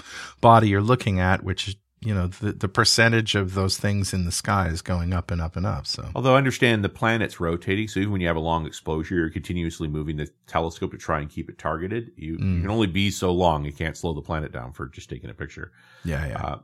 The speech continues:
Speaker 2: it's still a low probability, and there are correction methodologies to deal with those things. And the reason this is, this has always been an issue with satellites in general.
Speaker 1: Mm.
Speaker 2: It's just that before Starlink, there were about fifteen hundred operational satellites out of three thousand flown.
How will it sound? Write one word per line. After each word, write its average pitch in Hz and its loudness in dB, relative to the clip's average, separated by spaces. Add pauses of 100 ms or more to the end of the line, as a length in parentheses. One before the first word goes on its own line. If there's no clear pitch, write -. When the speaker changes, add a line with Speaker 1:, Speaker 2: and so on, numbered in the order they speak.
Speaker 2:
it's - -4
still 165 6
a 117 2
low 104 2
probability, 80 2
and 107 0
there 107 6
are 110 8
correction 95 0
methodologies 80 -4
to - -10
deal 78 -4
with 76 -6
those 73 -8
things. 69 -10 (440)
And 139 0
the 139 6
reason 151 6
this 117 0
is, 104 -6 (140)
this 127 0
has 120 0
always 131 6
been 120 0
an 101 2
issue 98 0
with 87 0
satellites 82 0
in 87 -4
general. 90 -4 (180)
Speaker 1:
Mm. 90 0 (280)
Speaker 2:
It's - -4
just - -4
that 87 2 (180)
before 127 6
Starlink, 78 2 (300)
there 139 4
were 127 6
about 101 6 (300)
fifteen 107 0
hundred 98 2
operational 90 -2
satellites 92 -2
out 82 -2
of 80 -6
three 87 -6
thousand 87 -4
flown. 87 -6